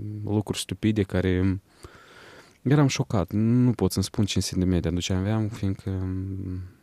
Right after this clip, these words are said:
credeam că nu se întâmplă cu mine și credeam că este un vis care nu, nu se termină. Asta e. Și când am fost eliberat, am,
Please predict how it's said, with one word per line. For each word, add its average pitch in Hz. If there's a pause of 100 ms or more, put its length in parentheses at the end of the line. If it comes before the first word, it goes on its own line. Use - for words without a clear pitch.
(440)
credeam 117
că 110
nu 110
se 101
întâmplă 90
cu -
mine 104
și -
credeam 95
că 95
este 92
un 92
vis 95
care 87
nu, 90 (480)
nu 87
se 87
termină. 85 (520)
Asta -
e. - (380)
Și -
când 147
am 151
fost -
eliberat, 139
am, 113